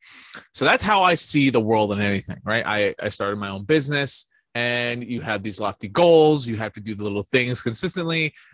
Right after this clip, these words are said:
and over time, you go to the gym, or you learn about marketing, you learn about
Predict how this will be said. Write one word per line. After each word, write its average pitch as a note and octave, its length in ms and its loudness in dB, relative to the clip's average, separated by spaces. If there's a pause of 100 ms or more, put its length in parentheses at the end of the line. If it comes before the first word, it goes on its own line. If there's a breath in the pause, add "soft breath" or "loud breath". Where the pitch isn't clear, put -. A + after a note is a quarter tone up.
and C3+ 460 -2
over C3 280 -2
time, E3+ 600 -2
you A#2 120 -12
go G#2+ 160 -4
to G2+ 80 -10
the G2+ 100 -10
gym, C#3+ 380 0
or G#2 320 -2
you G#2 480 -8
learn G#2 180 -4
about G#2+ 320 0
marketing, B2+ 500 0
you G#2 140 -4
learn G2 200 -8
about G2+ 340 -2